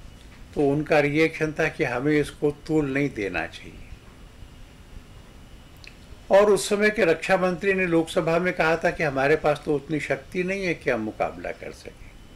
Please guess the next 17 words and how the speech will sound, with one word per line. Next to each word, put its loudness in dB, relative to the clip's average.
इस 2
बार 6
जब 4
चीन 2
पैंगोंग 4
लेक 0
पर 6
आगे 0
आया, -10
तो 2
हमारे 4
पचास 0
हजार 0
सैनिक -2
वहाँ -6
खड़े 2
हैं -8